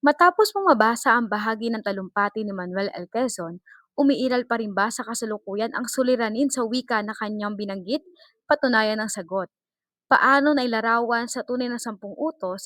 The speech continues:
ang konteksto ng panahon, lunan at may akda?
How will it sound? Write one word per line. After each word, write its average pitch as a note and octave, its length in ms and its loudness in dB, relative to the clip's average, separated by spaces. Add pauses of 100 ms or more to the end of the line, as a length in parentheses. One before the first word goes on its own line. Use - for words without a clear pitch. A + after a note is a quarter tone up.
ang C#4 140 -4
konteksto C4 500 -4
ng C4 160 -2
panahon, F#3+ 540 -6 (340)
lunan G#3+ 320 -4
at B3 160 -4
may A#3 140 -4
akda? - 320 -10